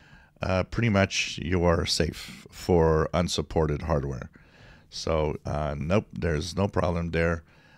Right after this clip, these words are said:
Um, it's really old C P Us that are affected by this change. Um, and, you know, I don't think much of anything. I, I, I'm pretty much surprised if anybody is running Windows eleven on an,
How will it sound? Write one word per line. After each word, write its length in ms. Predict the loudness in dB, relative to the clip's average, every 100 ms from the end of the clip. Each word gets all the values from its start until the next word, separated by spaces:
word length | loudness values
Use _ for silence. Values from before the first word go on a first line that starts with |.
| _ -8
Um, 320 | -4 -4 -2
it's 220 | -4 -2
really 320 | 2 4 4 0 -6 _
old 380 | 8 8 8 4
C 240 | 2 0
P 140 | 2 2 4 4
Us 120 | 2
that 180 | 2 2
are 220 | 2 0
affected 500 | -2 -2 -2 -2 -6
by 240 | -4 -4
this 260 | -4 -4 -6
change. 600 | -6 -2 -2 -2 -6 -8 -12 -10
Um, 340 | -6 -6 -6
and, 480 | -6 -2 -2 -2 -6 -6
you 140 | -2
know, 200 | -2 -2 -6 -20 -20 -14 -2
I 120 | 2
don't 240 | 2 2
think 280 | 0 0 -2
much 960 | -4 0 2 4 4 2 -4 -6 -10 -14 _ _ -20 -20 -20 -20 _ -6
of 220 | -2 0
anything. 580 | 2 2 2 0 0 0
I, 100 | -2
I, 240 | 0 0 0
I'm 280 | 0 0 -2 -8 _ _ 2
pretty 160 | 4
much 200 | 6 4
surprised 440 | 0 2 6 6 4
if 160 | 0
anybody 480 | 2 4 6 4 4
is 140 | 2 0
running 260 | -2 0
Windows 260 | -2 -2 0
eleven 380 | 0 0 -2 -4
on 240 | -4 -4
an, 220 | -4 -6